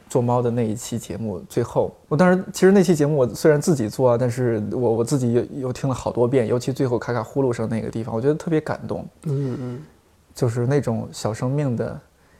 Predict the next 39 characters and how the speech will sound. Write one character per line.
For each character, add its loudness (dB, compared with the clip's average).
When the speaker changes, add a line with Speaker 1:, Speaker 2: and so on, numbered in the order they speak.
Speaker 1:
带 2
给 0
你 -2
的 0
治 0
愈， -4
然 -8
后 -6
小 -2
生 -2
命 -2
它 -4
在 2
那， 0
Speaker 2:
嗯。 -4
Speaker 1:
那 0
边 -2
的 0
它， -4
它 -2
对 6
于 4
你 0
的 0
信 0
任， 2
所 2
以 4
可 -2
以 2
很 -6
安 -4
心 -4
的 0
在 -6
那 -2
儿 -2
睡 -2
觉。 -2